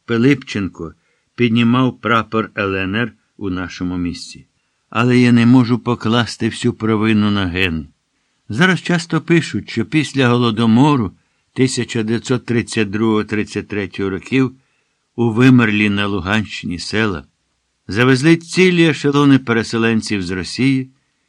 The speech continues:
і тепер гени дають про себе знати. У тих людей діти і вже онуки народилися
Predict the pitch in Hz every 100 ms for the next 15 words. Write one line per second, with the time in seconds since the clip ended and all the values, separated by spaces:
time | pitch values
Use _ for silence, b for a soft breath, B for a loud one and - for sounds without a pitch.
0 | _ _ 107 110 117 104 117 110 98 107
1 | 104 95 98 98 - 98 95 98 90 87
2 | 82 80 65 - _ _ _ _ - 131
3 | 143 135 120 107 117 110 101 123 - 107
4 | 98 87 110 107 120 - 113 107 107 107
5 | 123 123 113 123 117